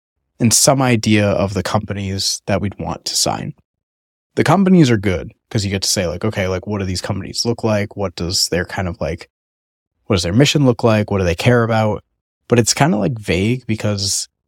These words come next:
the things they care about on their website aren't necessarily the things your target market within that company cares about. So, like, we target finance people. And so the company might sell marketing software, but I wanna sell to the finance person in that seat.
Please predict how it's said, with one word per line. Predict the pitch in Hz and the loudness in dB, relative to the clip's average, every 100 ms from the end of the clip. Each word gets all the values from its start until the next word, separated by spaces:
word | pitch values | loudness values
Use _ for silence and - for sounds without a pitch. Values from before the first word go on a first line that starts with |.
| - | -4
the | 104 | 0
things | - 143 117 - | 4 4 4 2
they | 101 117 | 0 2
care | - 131 | 2 2
about | 135 131 | 2 0
on | 117 90 | 0 0
their | 104 | 2
website | 151 143 175 165 | 0 0 -2 -2
aren't | 101 104 | 0 0
necessarily | 104 - 107 101 | -2 -2 -4 -6
the | 95 | -6
things | 107 104 - | -6 -4 -4
your | 95 95 82 - _ _ | -4 -6 -8 -16 _ _
target | - 117 110 110 - | -4 0 0 -2 -4
market | 90 98 87 | -4 -2 -4
within | - - 107 | -4 -2 0
that | 92 - | -2 -4
company | - - - | -6 -6 -8
cares | - - | -8 -8
about. | - - | -8 -4
So, | 95 | -2
like, | 95 | 0
we | 113 113 107 - _ _ _ _ _ _ | 2 4 2 -2 _ _ _ _ _ _
target | - 95 98 | -4 -2 0
finance | 147 156 82 - | 2 2 0 -4
people. | - - - | -6 -4 -6
And | 123 113 | -4 -4
so | 107 101 98 95 _ _ _ _ - | -2 -2 -2 -6 _ _ _ _ -6
the | 120 | -2
company | - 135 107 101 | 2 2 0 0
might | 95 87 | 0 0
sell | - 95 | 0 2
marketing | 98 165 113 92 | 2 2 2 0
software, | - 92 82 - 85 | 0 0 -2 -4 -6
but | 82 | -2
I | 92 | -2
wanna | 107 98 | 0 0
sell | - 104 90 85 | 0 0 -2 -4
to | - 90 | -8 -8
the | - | -6
finance | - 107 95 67 | -2 0 0 -6
person | - - - 92 | -8 -8 -6 -6
in | 87 | -6
that | 69 - | -6 -2
seat. | - 101 | -2 -4